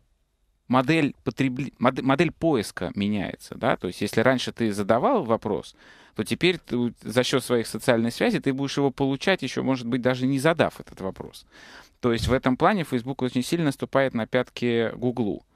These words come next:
А следовательно и Яндексу, потому что Google и Яндекс компании одного типа.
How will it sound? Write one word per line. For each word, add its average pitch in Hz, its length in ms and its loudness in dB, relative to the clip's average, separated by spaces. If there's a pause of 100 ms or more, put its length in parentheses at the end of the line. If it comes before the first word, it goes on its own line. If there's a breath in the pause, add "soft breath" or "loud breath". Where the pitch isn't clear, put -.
(120)
А - 100 6
следовательно 139 760 2
и 117 40 0
Яндексу, 143 440 -2
потому 104 320 -4
что - 160 -8
Google 104 320 -2
и 101 60 -2
Яндекс 110 280 -2
компании 98 420 -2
одного 95 280 -4
типа. - 400 -12